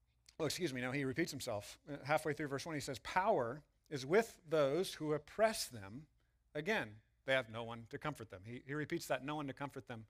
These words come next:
twice, trying to pull you in to feel bad for them, defining it there as there's people using their power,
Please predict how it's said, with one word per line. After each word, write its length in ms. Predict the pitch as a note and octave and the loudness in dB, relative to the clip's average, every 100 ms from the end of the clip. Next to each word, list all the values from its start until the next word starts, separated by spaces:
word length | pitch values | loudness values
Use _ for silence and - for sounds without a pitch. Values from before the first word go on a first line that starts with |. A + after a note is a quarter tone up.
| _ - _ | _ -20 _
twice, 380 | - C3+ G#2+ - | 0 2 4 0
trying 200 | - D#3+ | -2 -4
to 60 | E3+ | -4
pull 220 | - F3+ | -2 0
you 160 | E3 | 0
in 100 | D#3+ | -2
to 60 | C#3 | -4
feel 400 | - D3+ D#3+ D#3+ | -6 -2 2 2
bad 320 | D3 C#3 C3+ | 6 6 6
for 100 | C3+ | 0
them, 320 | B2 C3 B2+ B2+ _ _ _ _ | -4 -4 -4 -8 _ _ _ _
defining 500 | D#3 C#3 D#3 D#3+ D#3+ | -2 2 4 4 4
it 140 | D3+ D3 | 0 4
there 240 | D3 C#3+ | 6 8
as 140 | C3+ | 6
there's 400 | - C#3+ C#3 - - | 2 -2 -2 -4 -8
people 260 | E3 E3 E3 | -6 -2 0
using 380 | D3+ D#3+ F#3 F3+ | 2 0 2 4
their 120 | F#3 | 4
power, 640 | - F3 D#3+ C#3+ C#3+ D#3+ | 4 8 10 10 6 4